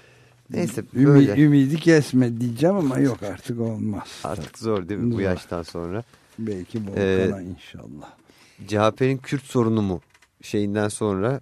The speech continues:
Speaker 1: e, raporundan sonra bir de Time dergisi de "Amerika İslamofobik mi?" diye manşet atmış.
Speaker 2: Ne, yok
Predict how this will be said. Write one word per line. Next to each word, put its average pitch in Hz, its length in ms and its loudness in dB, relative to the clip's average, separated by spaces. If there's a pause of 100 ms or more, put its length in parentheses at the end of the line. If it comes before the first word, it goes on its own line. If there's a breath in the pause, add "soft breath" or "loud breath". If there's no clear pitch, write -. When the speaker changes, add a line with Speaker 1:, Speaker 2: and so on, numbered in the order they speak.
Speaker 1:
e, 92 300 -2
raporundan 104 520 -2
sonra 117 300 -4
bir 110 120 -6
de 127 140 0
Time 113 380 -2
dergisi 92 440 -2
de 131 220 0
"Amerika 110 400 -2
İslamofobik 110 840 -2
mi?" 80 160 -6 (460)
diye 92 140 0
manşet 90 440 -4
atmış. 110 400 -2
Speaker 2:
Ne, 117 140 -4
yok 123 280 -4